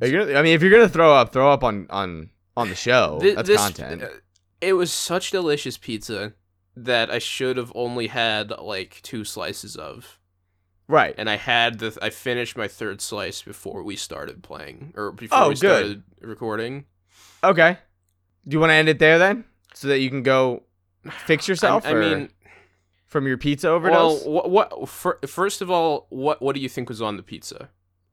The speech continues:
Speaker 1: Pepperoni.
Speaker 2: No.
Speaker 1: Cheese.
Speaker 2: J-, just cheese. Plain cheese
Speaker 1: Okay.
Speaker 2: pizza. That's it.
Speaker 1: Okay.
Speaker 2: That's the only kind of pizza that you can get from a new place.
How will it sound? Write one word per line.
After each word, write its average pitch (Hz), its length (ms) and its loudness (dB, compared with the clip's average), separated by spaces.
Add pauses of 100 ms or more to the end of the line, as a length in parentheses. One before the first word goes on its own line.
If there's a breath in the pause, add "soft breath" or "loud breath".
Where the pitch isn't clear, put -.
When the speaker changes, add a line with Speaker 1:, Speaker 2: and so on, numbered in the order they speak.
(300)
Speaker 1:
Pepperoni. 131 540 -2 (200)
Speaker 2:
No. 113 300 -10 (580)
Speaker 1:
Cheese. 123 440 -4 (340)
Speaker 2:
J-, - 120 -12
just 151 340 -2
cheese. - 520 -12
Plain 139 300 -4
cheese 190 280 -10
Speaker 1:
Okay. 135 140 0
Speaker 2:
pizza. 98 340 -6 (240)
That's - 200 -16
it. - 260 -8 (240)
Speaker 1:
Okay. 110 320 -4 (160)
Speaker 2:
That's - 320 -6
the 131 160 -8
only 135 840 -4 (440)
kind 131 260 0
of 117 120 -6
pizza 120 400 -4
that 113 180 -2
you 107 100 -14
can 113 180 -8
get 104 220 -4
from 113 160 -12
a 107 80 -6
new 104 140 -6
place. - 560 -14